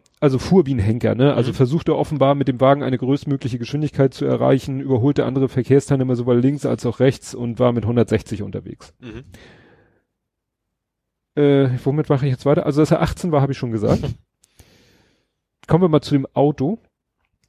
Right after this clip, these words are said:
Speaker 1: Lamborghini Huracan.
Speaker 2: Nicht Hurricane? Wer ist
Speaker 1: Nee,
Speaker 2: dieses?
Speaker 1: Hura-, Huracan ist so ein Sport.
Speaker 2: Also irgendwie
Speaker 1: Ist, ist
Speaker 2: so ein
Speaker 1: ein
Speaker 2: flaches
Speaker 1: Lamborghini
Speaker 2: Lambo-Ding
Speaker 1: Geschoss.
Speaker 2: halt, ja.
Speaker 1: So.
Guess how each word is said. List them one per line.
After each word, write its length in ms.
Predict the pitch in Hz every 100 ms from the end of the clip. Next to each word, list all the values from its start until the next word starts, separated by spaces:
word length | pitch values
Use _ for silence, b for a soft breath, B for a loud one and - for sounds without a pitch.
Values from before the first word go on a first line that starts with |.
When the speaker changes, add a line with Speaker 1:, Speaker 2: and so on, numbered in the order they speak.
| _ b b -
Speaker 1:
Lamborghini 760 | 113 139 139 127 123 175 175
Huracan. 840 | 156 151 147 127 - 131 117 92 - _ _ _ _ _ _ _ _ _ _ _ _ _ _ _ _ _ _ _
Speaker 2:
Nicht 220 | 110 92
Hurricane? 500 | 113 127 160 - 185
Wer 80 | 165
ist 80 | 120
Speaker 1:
Nee, 140 | 143
Speaker 2:
dieses? 120 | 139 143
Speaker 1:
Hura-, 220 | 156 -
Huracan 600 | 143 151 143 - 123 104 -
ist 180 | 139 -
so 100 | 143
ein 100 | 127
Sport. 240 | - -
Speaker 2:
Also 120 | 113
irgendwie 380 | 131 110 131 113
Speaker 1:
Ist, 180 | 147 -
ist 140 | -
Speaker 2:
so 60 | 127
ein 40 |
Speaker 1:
ein 60 | 143
Speaker 2:
flaches 260 | 127 120
Speaker 1:
Lamborghini 540 | 120 117 117 107 113 113
Speaker 2:
Lambo-Ding 460 | 123 110 110 107
Speaker 1:
Geschoss. 80 | 101
Speaker 2:
halt, 260 | 90 87 87
ja. 180 | 98 95
Speaker 1:
So. 180 | - 101